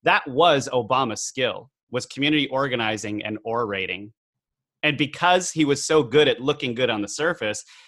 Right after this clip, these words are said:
he came in and did all of these things. But, like, all of that community organizing that's being done is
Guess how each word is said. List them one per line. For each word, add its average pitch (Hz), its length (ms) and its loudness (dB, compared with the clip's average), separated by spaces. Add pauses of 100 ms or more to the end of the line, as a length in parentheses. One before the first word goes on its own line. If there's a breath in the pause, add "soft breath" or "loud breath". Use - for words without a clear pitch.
he 135 80 -8
came 160 280 2
in 160 100 4
and 127 100 0
did 127 140 -2
all 120 160 4
of 98 60 -4
these 110 180 -8
things. 170 260 -2
But, 123 120 -2
like, 127 180 0
all 156 180 2
of 170 60 0
that 156 180 0
community 139 320 2
organizing 123 560 0
that's 117 200 -4
being 127 240 -2
done 160 260 0
is 113 220 -2